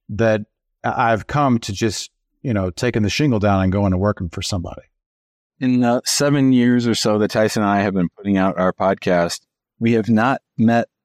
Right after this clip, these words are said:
Speaker 2: too many attorneys who have their own podcast. I would say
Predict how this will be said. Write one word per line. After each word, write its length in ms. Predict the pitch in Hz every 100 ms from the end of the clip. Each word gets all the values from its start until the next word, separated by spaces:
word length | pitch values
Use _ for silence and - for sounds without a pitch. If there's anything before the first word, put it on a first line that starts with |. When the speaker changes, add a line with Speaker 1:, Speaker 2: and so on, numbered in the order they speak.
| _
Speaker 2:
too 260 | - 135
many 420 | 131 120 117 107 98
attorneys 800 | 107 - 120 110 98 90 90 - - _ _
who 320 | 113 101 98 92
have 300 | 107 104 90
their 160 | 95
own 160 | 92 90
podcast. 640 | - 90 78 78 69 - -
I 100 | 92
would 160 | 95 87
say 400 | 95 90 82